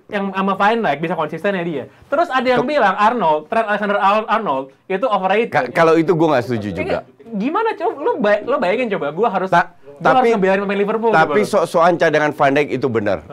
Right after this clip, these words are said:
Speaker 2: Itu keteteran asli, nggak ada Van Dijk.
Speaker 1: Next, next, next. Warahiman nih agak-agak juga nih.
Speaker 2: Oke, Warahiman.
Speaker 1: Nabil Ibrahim, at zaki delapan enam satu tiga. Milan, oh, ini ngomongin Milan. Milan lebih bermain dengan otak daripada otot.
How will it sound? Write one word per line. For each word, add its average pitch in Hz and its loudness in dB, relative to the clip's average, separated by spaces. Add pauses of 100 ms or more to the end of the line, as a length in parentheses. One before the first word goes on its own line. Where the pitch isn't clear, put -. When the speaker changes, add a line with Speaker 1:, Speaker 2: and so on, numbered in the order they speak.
(180)
Speaker 2:
Itu 139 0
keteteran 151 0
asli, 127 -2
nggak 107 0
ada 101 -2
Van 92 -4
Dijk. 82 -2 (320)
Speaker 1:
Next, 196 -6
next, 220 -6
next. 220 -8 (640)
Warahiman 135 -14
nih 190 -12
agak-agak 127 -18
juga 147 -16
nih. 98 -20 (640)
Speaker 2:
Oke, 120 0
Warahiman. 147 4 (1080)
Speaker 1:
Nabil 170 -4
Ibrahim, 185 -4
at 143 -10
zaki 175 -4
delapan 175 -6
enam 175 -10
satu 170 -12
tiga. 170 -4 (460)
Milan, 214 -4
oh, 185 -2
ini 160 -6
ngomongin 143 -8
Milan. 147 -6
Milan 214 -6
lebih 196 -2
bermain 175 -4
dengan 175 -6
otak 175 -8
daripada 160 -8
otot. 175 -6